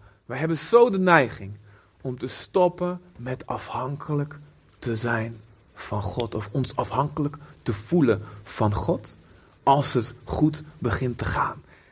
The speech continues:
En dat we daardoor denken van, "Nou gaat het lekker." We beg-, en, en we stoppen met het hem aanroepen. En we worden niet meer wonderlijk geholpen.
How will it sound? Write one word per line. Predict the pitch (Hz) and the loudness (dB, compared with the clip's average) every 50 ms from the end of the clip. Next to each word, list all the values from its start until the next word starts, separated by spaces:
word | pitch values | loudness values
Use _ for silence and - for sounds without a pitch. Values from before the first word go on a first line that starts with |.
| _ _ - | _ _ -16
En | - 123 | -14 -12
dat | 123 117 | -8 -6
we | 120 120 | -4 0
daardoor | 120 170 160 185 202 214 190 202 202 196 190 - - _ _ _ _ _ _ | 2 4 6 8 8 10 10 10 8 8 4 2 -4 _ _ _ _ _ _
denken | - 147 180 170 151 151 151 | -2 0 0 0 0 -2 -6
van, | - - 170 185 | -6 -4 -2 0
"Nou | 214 247 233 | 0 0 0
gaat | - - 160 147 | 0 -2 -4 -4
het | 123 117 113 | -6 -6 -2
lekker." | 131 170 202 - - - 208 202 _ _ _ _ _ _ _ _ _ _ _ _ - | 0 0 -2 -2 -4 -12 -14 -14 _ _ _ _ _ _ _ _ _ _ _ _ -8
We | - 113 | -6 -6
beg-, | 110 123 104 - - | -6 -6 -8 -8 -6
en, | - 143 143 - | -4 -4 -4 -4
en | - 139 135 131 123 95 - - | -4 -6 -6 -6 -8 -12 -14 -14
we | - 113 | -14 -12
stoppen | 110 - - - - _ _ _ - 233 233 214 - - 143 110 - - - - - _ _ | -10 -10 -10 -12 -12 _ _ _ 10 10 10 10 8 2 -6 -6 -6 -14 -20 -20 -20 _ _
met | - 127 123 123 120 | -6 -4 -4 -4 -4
het | - - 113 117 - - | -6 -8 -8 -8 -6 -4
hem | - - - 185 165 - | -2 2 2 2 2 2
aanroepen. | - 175 180 175 156 143 135 131 - - - - - - - _ _ _ _ _ _ _ _ _ _ _ _ _ _ _ _ _ _ _ _ _ _ _ _ _ _ _ _ _ _ - | 2 4 4 4 4 4 2 0 -2 -6 -12 -16 -18 -20 -20 _ _ _ _ _ _ _ _ _ _ _ _ _ _ _ _ _ _ _ _ _ _ _ _ _ _ _ _ _ _ -6
En | - 147 147 131 | -4 -4 -2 0
we | 135 | 0
worden | 131 160 185 175 160 | 0 2 2 2 4
niet | 170 180 | 4 4
meer | 180 175 156 | 6 6 6
wonderlijk | 151 180 170 160 143 139 135 | 6 6 4 6 4 2 2
geholpen. | - 127 110 120 139 127 - - - - | 0 -10 -6 -4 -4 -6 -6 -8 -16 -18